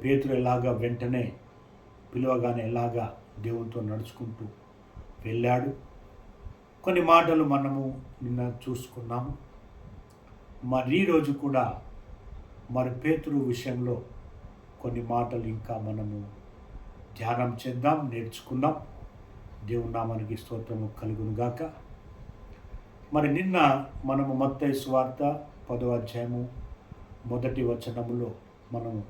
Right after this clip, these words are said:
యేసు ప్రభువారు తన శిష్యులను పిలిచి మరి అధికారం ఇచ్చినట్లుగా మనము చూసుకున్నాం. ఓకే, మరి ఈరోజు కూడా కొన్ని మాటలు చూద్దాం. మరి పేతురు ఎలాగా విశ్వాసంలో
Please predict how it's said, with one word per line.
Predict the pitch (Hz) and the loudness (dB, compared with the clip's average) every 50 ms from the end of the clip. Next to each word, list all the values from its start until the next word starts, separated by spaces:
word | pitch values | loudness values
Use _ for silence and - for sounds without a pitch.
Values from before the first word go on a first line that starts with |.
| - - - - - - - - - - - - - - - - - - - 160 | -12 -16 -18 -20 -18 -18 -18 -18 -18 -18 -20 -20 -20 -20 -20 -20 -12 -2 4 4
యేసు | 180 175 - 165 151 139 151 | 4 4 4 2 0 2 2
ప్రభువారు | 147 147 127 135 139 139 135 135 - | 2 4 4 4 4 4 4 2 2
తన | 131 127 123 127 - | 0 0 0 -2 -4
శిష్యులను | 135 - - 135 131 127 127 120 - - | -8 -8 -4 -2 -2 0 0 -2 -2 -4
పిలిచి | 120 120 120 117 - - 123 110 - - - - - - - - - - - - - - - - - 120 | -2 -2 -2 -2 -2 0 0 -2 -2 -4 -8 -16 -20 -20 -20 -20 -20 -20 -20 -20 -20 -20 -20 -18 -8 -6
మరి | 120 120 120 117 | -2 0 0 0
అధికారం | 117 123 120 - - 127 123 117 120 117 117 107 | 0 0 -2 2 4 4 4 4 4 0 0 -4
ఇచ్చినట్లుగా | - - 120 117 113 113 - - 113 113 110 104 104 | -4 -6 -6 -6 -6 -6 -6 -6 -4 -4 -2 -2 -4
మనము | 104 107 107 107 104 - - | -4 -4 -4 -6 -8 -8 -10
చూసుకున్నాం. | 113 107 - - - 113 113 110 120 123 143 143 - - - - - - - - - - - - - - - 107 107 113 | -10 -10 -10 -10 -10 -8 -4 -2 -2 -2 -2 -4 -8 -10 -16 -18 -20 -20 -20 -20 -20 -20 -20 -20 -20 -16 -10 -6 -6 -4
ఓకే, | 113 113 - 143 151 147 - - - - - - - - - - - - - - - - - - - - - - - - - - 156 | -4 -4 -4 -6 -6 -6 -8 -14 -20 -20 -18 -18 -18 -18 -20 -20 -20 -20 -20 -20 -20 -20 -20 -20 -20 -20 -20 -20 -20 -20 -12 0 4
మరి | 175 170 151 135 123 120 - - - 165 | 6 8 8 8 6 4 0 -4 0 4
ఈరోజు | 190 220 202 202 202 190 190 - 165 - - | 4 6 8 8 8 8 6 4 -2 -4 -4
కూడా | 165 160 165 165 156 - - | -2 2 2 2 2 0 -2
కొన్ని | 147 135 135 127 123 127 | -2 -2 0 2 2 2
మాటలు | 127 127 127 131 123 123 120 - | 2 2 2 0 -2 -2 -2 -4
చూద్దాం. | - 127 120 123 135 135 127 127 | -4 -6 -4 0 2 2 2 2
మరి | 120 117 117 113 - - | 0 -2 -2 -4 0 4
పేతురు | 180 196 202 202 196 196 202 190 160 143 143 | 6 6 6 6 4 4 4 6 6 6 6
ఎలాగా | 147 156 160 165 175 175 - 151 143 - - - - - - - - - - - - - - - - - - - - - - 107 110 135 | 6 6 6 6 6 6 8 6 6 6 6 0 -6 -14 -18 -18 -16 -14 -14 -12 -12 -12 -12 -12 -14 -14 -16 -18 -18 -14 -10 -2 2 4
విశ్వాసంలో | 165 170 - - - 196 196 196 190 185 185 - 165 160 160 160 156 160 | 4 4 2 0 6 8 10 10 10 8 4 0 -2 0 2 4 6 6